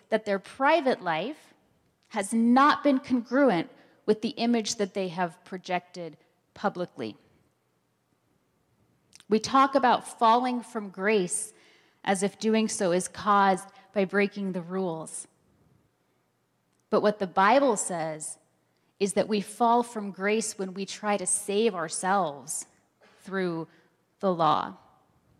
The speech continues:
Maybe when we, uh, insist on following a certain set of religious rules, maybe we aren't doing that out of a concern for what others think.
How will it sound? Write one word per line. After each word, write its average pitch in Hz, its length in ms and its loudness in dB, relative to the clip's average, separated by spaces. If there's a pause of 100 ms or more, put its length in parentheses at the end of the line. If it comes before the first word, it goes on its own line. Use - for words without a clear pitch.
(1500)
Maybe 240 300 4
when 247 220 2
we, 208 340 -2 (200)
uh, 190 240 4
insist 262 560 -2
on 254 140 2
following 226 680 4
a - 80 -2
certain 233 460 0
set - 400 2
of 185 160 -2
religious 196 540 -4
rules, 196 240 -4
maybe 226 280 -2
we 330 140 -6
aren't 302 260 -2
doing 220 340 -2
that 160 280 2 (220)
out 214 100 4
of 190 140 2
a 185 60 -2
concern 190 680 -4
for 180 220 -12
what 165 180 -2
others 156 380 -8
think. - 420 -14